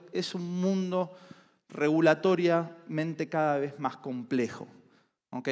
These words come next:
Porque las tecnologías son más complejas. ¿Y esto qué implica? Que necesitamos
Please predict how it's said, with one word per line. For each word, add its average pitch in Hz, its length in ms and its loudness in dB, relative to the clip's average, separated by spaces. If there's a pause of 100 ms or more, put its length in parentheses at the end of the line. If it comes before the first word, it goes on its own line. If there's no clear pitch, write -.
(140)
Porque 127 140 -4
las 135 160 -2
tecnologías 147 800 -2
son 117 180 -8
más 113 240 -6
complejas. 110 800 -12 (1120)
¿Y 170 80 -2
esto 175 220 4
qué 160 80 4
implica? 143 520 -2
Que 147 120 -6
necesitamos 175 1000 -2